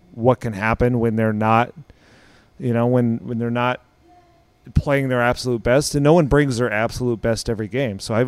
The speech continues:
I would say they brought their A game against the Jaguars today. I don't know what it was. Maybe it was, maybe this was their worst game of the year,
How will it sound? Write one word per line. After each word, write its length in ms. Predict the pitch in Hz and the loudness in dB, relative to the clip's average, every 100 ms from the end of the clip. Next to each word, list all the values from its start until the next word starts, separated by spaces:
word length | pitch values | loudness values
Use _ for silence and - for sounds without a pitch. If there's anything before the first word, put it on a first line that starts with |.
| 139 | 2
I 40 | 123 | 2
would 120 | 147 | 4
say 140 | 147 | 4
they 80 | 123 | 4
brought 280 | 104 113 120 | 4 2 2
their 120 | 110 | 0
A 100 | 113 | -2
game 200 | 127 127 | 0 -2
against 180 | 113 101 | -2 -6
the 60 | 104 | -6
Jaguars 460 | 117 143 123 117 | -4 -2 -2 -2
today. 440 | - 123 156 165 160 _ _ - - - - | -4 0 2 2 -4 _ _ -20 -20 -14 -2
I 80 | 175 | 2
don't 80 | |
know 120 | 208 185 | 6 6
what 160 | 120 | 6
it 60 | 113 | 2
was. 340 | 113 110 107 | 2 0 0
Maybe 180 | 135 143 | -2 0
it 40 | |
was, 380 | 151 143 - - - - | 2 2 -2 -8 -14 -20
maybe 400 | - 123 139 156 | -10 -4 2 2
this 200 | 156 - | 2 0
was 200 | 139 123 | -4 -2
their 220 | 139 147 | 0 2
worst 280 | 143 147 - | 2 0 0
game 200 | 151 151 | -2 -2
of 60 | |
the 60 | 151 | -2
year, 300 | 156 160 165 | -2 -2 -6